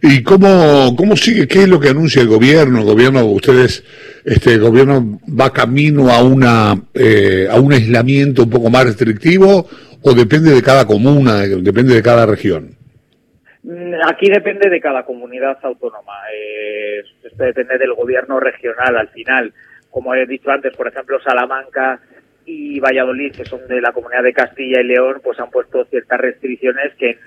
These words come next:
Speaker 2: otro, en otras provincias o en otras comunidades, ¿no? Ni siquiera en la propia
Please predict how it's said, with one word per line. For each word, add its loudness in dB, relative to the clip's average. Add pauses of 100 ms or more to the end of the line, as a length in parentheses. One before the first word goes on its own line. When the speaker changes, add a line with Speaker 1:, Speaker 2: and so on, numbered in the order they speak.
(200)
Speaker 2:
otro, -4
en -8
otras -6
provincias -4
o -8
en -6
otras -4
comunidades, 0
¿no? -6
Ni -14
siquiera -4
en -2
la -6
propia -8